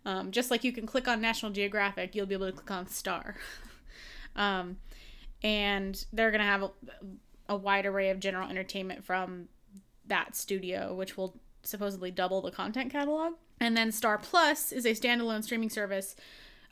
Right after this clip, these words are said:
of Star stuff that is getting launched to Latin America in June of twenty twenty-one, which is gonna have both general entertainment content and live sports. Um,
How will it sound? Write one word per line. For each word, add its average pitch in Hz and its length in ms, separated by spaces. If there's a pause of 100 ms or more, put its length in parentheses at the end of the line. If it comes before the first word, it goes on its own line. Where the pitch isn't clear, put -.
(120)
of 226 360
Star 190 640 (120)
stuff - 720 (420)
that 208 260
is 202 320 (220)
getting 202 440
launched 190 420
to 185 160
Latin 180 240
America 185 520
in 190 180
June 208 280
of 185 80
twenty 180 240
twenty-one, - 540
which 196 180
is 190 80
gonna 190 160
have 185 160
both 190 180
general 202 340
entertainment 185 420
content 180 320
and 185 200
live 175 240
sports. - 640 (760)
Um, 185 420